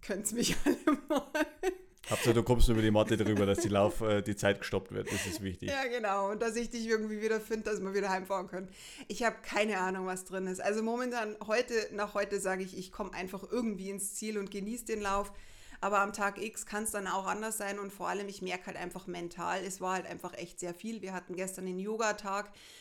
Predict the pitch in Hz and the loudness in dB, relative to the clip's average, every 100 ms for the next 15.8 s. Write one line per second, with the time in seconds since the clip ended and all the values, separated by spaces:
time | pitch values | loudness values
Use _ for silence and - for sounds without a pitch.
0 | - 196 202 202 202 202 202 196 190 185 | -10 -4 0 0 0 -4 -4 -6 -4 -4
1 | - - - 202 208 233 220 220 - - | -6 -18 -6 -4 -2 -2 -2 -2 -2 -4
2 | - 208 226 - 208 202 196 185 185 180 | -4 -4 -4 -6 -6 -6 -6 -6 -4 -6
3 | - 190 254 233 208 196 185 202 214 208 | -4 -2 -2 -4 -4 -4 -4 -6 -4 -4
4 | 208 - - - - - 202 - 196 190 | -6 -18 -20 -20 -20 -14 -8 -6 -4 -4
5 | - 214 247 233 - 285 - - 233 220 | -2 0 2 0 0 -4 -6 -10 -6 -4
6 | 208 - 202 208 - 220 262 247 233 233 | -6 -4 -2 -2 -4 -4 -2 -2 -2 -4
7 | - - - - - - 220 220 220 - | -10 -20 -20 -20 -12 0 0 2 -2 -10
8 | - - 202 240 220 214 240 220 220 262 | -14 -6 -4 -4 -6 -8 -6 -4 -2 0
9 | 262 226 214 208 208 226 269 254 226 - | 0 2 2 2 -2 -4 -4 -4 -4 -4
10 | - 208 208 226 233 247 233 - 208 208 | -6 -6 -6 -6 -4 -4 -4 -4 -4 -4
11 | 196 - - _ _ _ _ _ - _ | -8 -18 -20 _ _ _ _ _ -20 _
12 | _ 196 226 233 220 214 214 214 220 - | _ -8 -4 -4 -2 -4 -2 -2 -4 -8
13 | - _ _ _ _ - 165 185 196 185 | -20 _ _ _ _ -20 -14 -10 -8 -6
14 | - 175 180 185 214 185 - - 160 165 | -4 -2 -4 -6 -6 -6 -6 -10 -10 -8
15 | 170 - 220 247 233 240 226 | -8 -4 -2 -2 -2 -6 -8